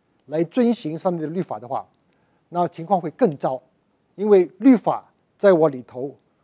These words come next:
会激发各种的邪情私欲。这个是罗马书七章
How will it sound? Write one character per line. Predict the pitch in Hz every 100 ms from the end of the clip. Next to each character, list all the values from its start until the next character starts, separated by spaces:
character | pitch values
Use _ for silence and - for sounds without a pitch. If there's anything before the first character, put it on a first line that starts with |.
| _
会 | 180 170
激 | - 240 220
发 | - 185 160
各 | - 233
种 | - 127 107
的 | 123 - _ _ _ _
邪 | _ 139
情 | 139 135 131
私 | 151
欲。 | 131 120 _ _ _ _ -
这 | 175
个 | 170
是 | 160 143
罗 | 151
马 | 160 120
书 | - 131
七 | 156
章 | 135